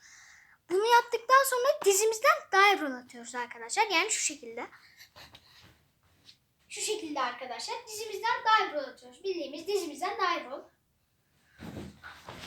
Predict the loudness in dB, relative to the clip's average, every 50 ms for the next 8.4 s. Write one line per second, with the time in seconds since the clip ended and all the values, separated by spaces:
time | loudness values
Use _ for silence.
0 | -14 -14 -14 -16 -16 -16 -18 -20 -20 -20 _ _ _ _ _ _ _ _ _ _
1 | -2 2 2 2 2 0 -4 -6 -6 -4 -4 -4 -6 -8 -14 -14 -12 -10 -4 2
2 | 4 4 4 2 -2 _ _ _ _ -20 -20 -20 -20 -20 -20 -20 _ _ _ _
3 | -6 -4 -4 -2 -2 -4 -4 -4 -2 2 2 2 2 2 0 0 0 0 0 -2
4 | -6 -6 -6 -6 -6 -10 _ _ _ _ _ _ _ _ _ _ _ _ -2 0
5 | 2 2 2 0 -4 -8 _ _ _ _ _ _ _ _ _ _ _ _ _ _
6 | -8 -6 -4 -4 -2 2 6 6 6 6 6 4 2 0 -2 -4 -4 -4 -4 -4
7 | -4 -4 -6 -6 -6 -6 -4 -2 -2 -2 -2 -4 -10 -10 2 8 10 10 10 8
8 | 4 -4 -6 -6 -4 -2 -2